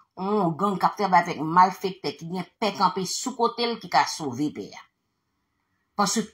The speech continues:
kes pè a pa nan men ba yon ankò la. Ba yon chita sou lestomak pè a. But kounye a la, se Lucifer ki pran kes pè a.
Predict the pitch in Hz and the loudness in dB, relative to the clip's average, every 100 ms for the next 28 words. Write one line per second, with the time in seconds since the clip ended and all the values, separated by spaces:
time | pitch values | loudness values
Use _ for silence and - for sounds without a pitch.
0 | - 330 - - 226 202 190 - 240 202 | 0 0 0 -2 2 4 4 4 4 6
1 | 185 170 160 147 143 143 131 - 165 131 | 2 4 8 8 6 0 -2 -4 0 0
2 | 90 - - _ _ _ _ _ 156 165 | 0 -8 -14 _ _ _ _ _ 8 8
3 | 196 214 - - - 214 185 - 185 160 | 6 2 -2 -4 -2 2 2 2 2 4
4 | 208 214 - 202 180 - - 247 139 - | 2 2 0 2 2 0 0 0 0 -4
5 | - _ _ _ _ - 156 - 240 240 | -12 _ _ _ _ -8 -8 -6 -2 0
6 | 214 196 208 208 - 208 180 190 247 339 | 4 4 6 2 2 2 4 4 6 6
7 | 349 - 277 - 220 175 117 95 _ _ | 4 2 0 0 2 2 0 -4 _ _
8 | - 196 160 170 170 143 - - - - | -8 -8 -4 -4 -4 -8 -10 -12 -18 -20